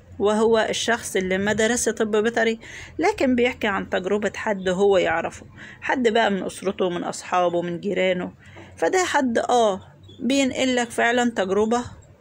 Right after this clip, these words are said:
واحد معرفته بينقلها لك بكل صدق لكن بدون أي دراية إيه اللي خلاه يتخرج وإيه اللي خلى مفيش قدامه فرص عمل. أظن خلاص كلنا عرفنا الأسباب.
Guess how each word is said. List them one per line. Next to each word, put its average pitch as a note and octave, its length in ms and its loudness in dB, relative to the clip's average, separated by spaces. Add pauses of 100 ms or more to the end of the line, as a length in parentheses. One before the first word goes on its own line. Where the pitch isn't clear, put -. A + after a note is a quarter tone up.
واحد B3+ 280 0
معرفته G#3+ 600 -2 (720)
بينقلها B3 480 2
لك A#3 120 4
بكل G#3+ 440 2
صدق A#3 460 0 (340)
لكن B3+ 420 2
بدون A3+ 420 2
أي A3+ 260 2
دراية G3+ 600 0 (260)
إيه C#4+ 100 4
اللي A3+ 160 2
خلاه F#3 280 0
يتخرج G#3+ 720 0 (220)
وإيه A3+ 380 2
اللي F#3+ 200 2
خلى G3+ 420 2
مفيش F#3+ 400 -4
قدامه F#3 440 -2
فرص F3+ 420 -4
عمل. F3 260 -8 (680)
أظن E4+ 320 4
خلاص C#4+ 300 0
كلنا B3 320 2
عرفنا A3 340 0
الأسباب. - 440 -6